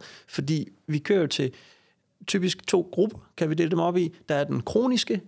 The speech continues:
øh, smertepatient, og så er der den akutte smerteproblematik.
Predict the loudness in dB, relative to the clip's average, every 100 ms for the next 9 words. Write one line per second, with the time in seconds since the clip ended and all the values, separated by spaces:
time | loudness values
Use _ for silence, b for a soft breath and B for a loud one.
0 | _ 0 2 2 2 0 0 0 0 0
1 | 0 -4 B -2 0 0 0 0 0 0
2 | 2 0 -2 -4 -4 -8 -6 -8 -6 -6